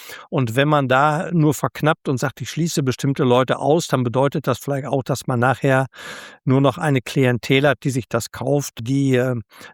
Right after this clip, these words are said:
die man vielleicht nicht unbedingt will. Man möchte ja die Breite haben und nicht nur eine bestimmte Gruppe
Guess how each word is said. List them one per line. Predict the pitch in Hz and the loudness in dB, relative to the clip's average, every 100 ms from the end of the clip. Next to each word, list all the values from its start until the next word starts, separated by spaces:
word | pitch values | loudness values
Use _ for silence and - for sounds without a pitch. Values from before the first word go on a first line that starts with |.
| - | -2
die | 123 | 2
man | 120 | 2
vielleicht | 113 127 120 131 | 2 -2 0 -4
nicht | 196 | -2
unbedingt | 156 127 104 | 0 2 2
will. | 113 | 0
Man | 110 117 | 0 0
möchte | 123 135 - 139 | 2 0 2 0
ja | |
die | 120 110 | 0 -2
Breite | 113 123 151 143 101 | 0 2 2 0 -2
haben | 110 110 | -2 -2
und | 113 | 0
nicht | 117 - | -2 0
nur | 120 | -2
eine | 123 117 | 0 0
bestimmte | 110 - 139 117 120 | -2 -2 -4 0 -2
Gruppe | 101 139 143 131 | 0 0 2 2